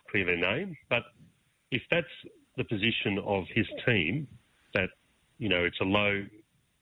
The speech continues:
concentration level and doesn't have any performance-enhancing aspect, then that should be explored further, you know, and, and that's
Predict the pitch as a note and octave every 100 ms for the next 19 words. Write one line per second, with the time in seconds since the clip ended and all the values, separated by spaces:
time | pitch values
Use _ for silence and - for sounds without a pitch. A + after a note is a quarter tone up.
0 | _ _ _ A2 - - G2 F2+ F#2 G2+
1 | G#2+ G2 G2 F#2 F#2+ F#2 G2 F2+ - _
2 | _ _ - - G#2+ F#2+ F2+ G2+ F2 F#2+
3 | - F#2 G2+ A2 - F#2 F2 - _ _
4 | _ _ _ - A#2+ D#3 - A#2 A2+ A#2+
5 | - - G#2 F2 - A2+ G2+ D#2+ - _
6 | G2 F2+ F#2+ B2+ A#2 C#3